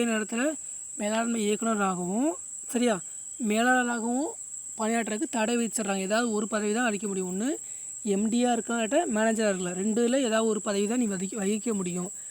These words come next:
ரெண்டு பதவி, பதவி என்ன பண்ண முடியாது? வகிக்க முடியாது அப்படி சொல்லி சொல்றாங்க. சரிங்களா? அடுத்து, ஆ, முழுநேர இயக்குனர் பாருங்க. சில நேரங்களில்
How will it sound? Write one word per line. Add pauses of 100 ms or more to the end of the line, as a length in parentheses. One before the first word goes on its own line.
(160)
ரெண்டு
பதவி,
பதவி
என்ன
பண்ண
முடியாது? (460)
வகிக்க
முடியாது (280)
அப்படி
சொல்லி
சொல்றாங்க. (120)
சரிங்களா? (1700)
அடுத்து, (840)
ஆ, (220)
முழுநேர
இயக்குனர்
பாருங்க. (360)
சில
நேரங்களில்